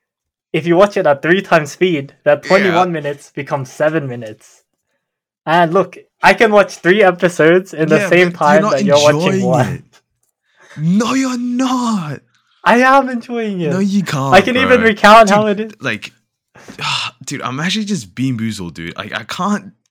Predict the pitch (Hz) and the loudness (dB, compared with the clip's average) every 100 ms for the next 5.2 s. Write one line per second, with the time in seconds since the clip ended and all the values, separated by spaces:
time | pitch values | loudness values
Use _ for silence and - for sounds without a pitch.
0 | _ - _ _ 185 185 _ _ - 160 | _ -20 _ _ -12 -12 _ _ -10 -6
1 | 185 170 123 95 _ _ 131 151 139 117 | -4 -4 -4 -8 _ _ -6 -6 -6 -8
2 | 101 - 101 107 117 113 113 - _ 131 | -10 -10 -10 -8 -8 -8 -10 -18 _ -6
3 | 143 110 - 139 123 107 - 104 113 110 | -4 -4 -6 -6 -6 -8 -8 -8 -8 -12
4 | - 110 107 - _ _ 131 143 120 95 | -6 -6 -6 -10 _ _ -6 -4 -4 -6
5 | 87 | -8